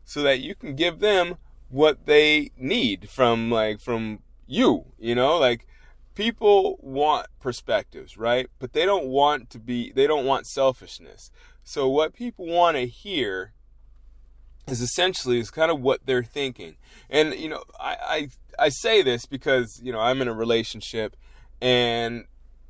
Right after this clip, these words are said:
we've had some ups and downs. We've had some bumps in the road,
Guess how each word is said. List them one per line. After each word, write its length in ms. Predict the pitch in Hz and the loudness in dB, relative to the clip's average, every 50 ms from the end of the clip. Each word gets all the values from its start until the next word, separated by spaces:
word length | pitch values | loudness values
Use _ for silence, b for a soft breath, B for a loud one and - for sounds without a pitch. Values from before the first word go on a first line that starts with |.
| - - - | -20 -20 -18
we've 380 | - 127 117 123 135 156 170 151 | -16 -12 -12 -8 -4 -4 -2 2
had 220 | 156 151 147 143 - | 6 6 6 6 6
some 240 | - 147 135 127 - | 2 -4 -6 -6 -4
ups 220 | - 135 123 - - | -4 -4 -4 -6 -8
and 120 | 120 107 101 | -10 -8 -6
downs. 360 | 120 120 117 117 117 117 110 | -4 -2 -2 -2 -4 -6 -10
We've 140 | 113 107 113 | -12 -6 -2
had 200 | 117 120 117 - | 0 0 0 -2
some 180 | - 107 101 | -6 -14 -14
bumps 440 | - 113 113 117 117 113 - - - | -8 -4 -4 -4 -4 -6 -10 -14 -12
in 100 | 113 110 | -10 -8
the 100 | 113 110 | -8 -6
road, 460 | 107 110 110 107 107 107 104 107 113 | -6 -4 -2 -2 -2 -2 -4 -8 -12